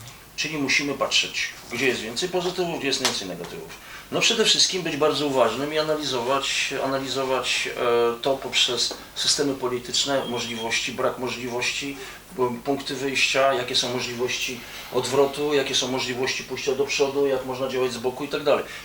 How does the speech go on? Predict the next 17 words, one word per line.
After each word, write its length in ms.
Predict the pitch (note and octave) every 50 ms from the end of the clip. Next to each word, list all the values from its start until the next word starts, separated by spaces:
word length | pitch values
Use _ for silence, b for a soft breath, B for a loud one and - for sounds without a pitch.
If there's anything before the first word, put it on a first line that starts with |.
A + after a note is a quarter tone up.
| B
To 60 | -
wszystko, 300 | B2 - - - - C3 C3 -
my 60 | C#3+ E3
musimy 220 | E3+ - G#3 G3
być 80 | G3 -
strategami, 440 | - F3+ F3 F#3 F3+ G3 - G#3+
szanowni 340 | - C3 A2 G#2+ G#2 G#2+ A2+
państwo, 320 | - A2+ A2 A2 - - B2+
bo 260 | C#3 B2+ C3 C3+ C3+ B B B B B
nasi 240 | B2+ D3+ D3 - D3+
wrogowie 360 | C3+ C3 B2 A#2+ C3 C#3+ C#3
są 100 | - C3+
strategami. 540 | A#2+ - C3+ - - C#3 C3+ A#2+ G2+ G2+ G#2
Przypominam, 600 | - - - - - - F#3 A3 F#3 A#2 F2 F2 -
przypominam, 480 | - - - - A#3 D3 D#3 B2+ G2 F2+
w 60 | G2
ogromnej 420 | A#2 B2 C#3+ F#3 G#3 G3+ F3+ D#3